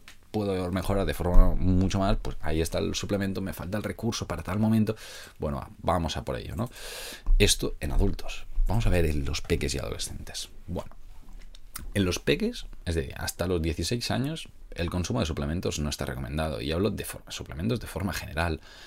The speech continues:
Habría que personalizar, porque yo qué sé, si tienes una deficiencia de hierro, eh, cuando eres muy pequeño, pues probablemente sea debido a una alimentación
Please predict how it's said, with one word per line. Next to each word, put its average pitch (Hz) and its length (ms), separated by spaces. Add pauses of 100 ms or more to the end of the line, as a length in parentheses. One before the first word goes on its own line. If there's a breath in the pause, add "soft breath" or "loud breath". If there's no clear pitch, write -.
(180 loud breath)
Habría 80 320
que 85 160 (760)
personalizar, - 800
porque - 380
yo 78 80
qué 71 80
sé, 78 180
si - 180
tienes 80 420 (420 loud breath)
una 80 180
deficiencia 80 560
de 73 140
hierro, 78 520
eh, 80 260
cuando 76 200
eres 78 160
muy 85 220
pequeño, 95 520 (520 loud breath)
pues - 200
probablemente 87 640
sea 90 160
debido 80 380
a - 20
una 78 200
alimentación 80 720